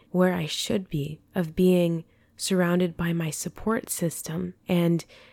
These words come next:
the landscape that raised me. I decided to take a job at a huge investment bank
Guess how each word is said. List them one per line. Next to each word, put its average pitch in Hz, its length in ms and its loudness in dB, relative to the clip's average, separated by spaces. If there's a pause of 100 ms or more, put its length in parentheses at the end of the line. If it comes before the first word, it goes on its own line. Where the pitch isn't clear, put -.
(280)
the 190 120 6
landscape 180 800 4 (180)
that 170 180 2
raised 165 460 2
me. 165 280 -4 (140)
I 202 80 4
decided 196 720 4 (200)
to 175 440 4 (100)
take 208 200 4
a - 40 0
job 165 500 -2 (300)
at 165 260 -2
a 175 40 0
huge 185 380 2
investment 170 600 0
bank 156 380 -4